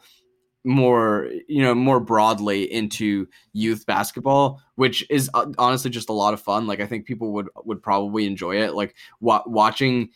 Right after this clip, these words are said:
these guys who are really good at this level is, is just, like, a very enjoyable experience. Um,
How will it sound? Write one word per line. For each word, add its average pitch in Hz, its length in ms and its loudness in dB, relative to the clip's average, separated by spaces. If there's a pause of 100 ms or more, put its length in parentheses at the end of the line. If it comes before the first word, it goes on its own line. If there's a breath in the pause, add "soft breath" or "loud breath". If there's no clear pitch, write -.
(120)
these 113 160 0
guys 107 300 0
who 120 120 -6
are 101 200 0
really 101 260 -4
good 98 380 -4 (240)
at 107 80 -10
this 104 240 -4
level 107 400 -2
is, 101 260 -4
is 98 420 -4 (100)
just, - 180 -8
like, 101 160 -2 (140)
a 101 100 -4
very 95 280 0
enjoyable 95 440 -2
experience. 101 580 -4 (400)
Um, 101 480 2